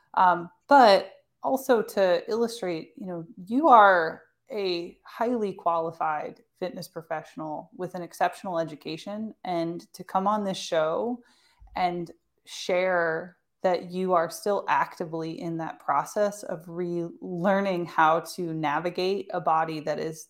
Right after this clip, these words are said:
is changing with you, and receiving, you know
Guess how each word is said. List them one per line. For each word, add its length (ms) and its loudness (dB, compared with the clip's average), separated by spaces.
is 120 -12
changing 600 -2
with 200 -8
you, 320 -8
and 540 4
receiving, 920 -2
you 80 -8
know 260 -4